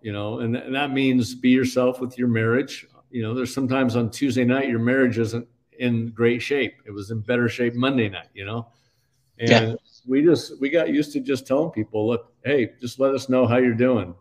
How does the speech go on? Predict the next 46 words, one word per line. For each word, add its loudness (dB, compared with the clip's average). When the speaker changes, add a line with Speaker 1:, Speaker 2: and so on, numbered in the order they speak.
Speaker 1:
And -10
people -4
would 2
just -4
in -4
the -2
middle 2
of 2
the 0
meeting 0
go, -4
"Hey, -2
we're -4
not -2
doing 0
good -6
tonight, -14
but -8
we're -4
here." -8
And -20
we -12
go, -10
"Great." -10
And, -6
uh, -4
so 4
I, 6
I 4
think 4
the 2
more 8
that 6
you're 2
just -6
honest -4
with -2
your 2
struggle, -8
what, -6
what's -8
the -6
scripture? -4
We -2
carry 2
this -2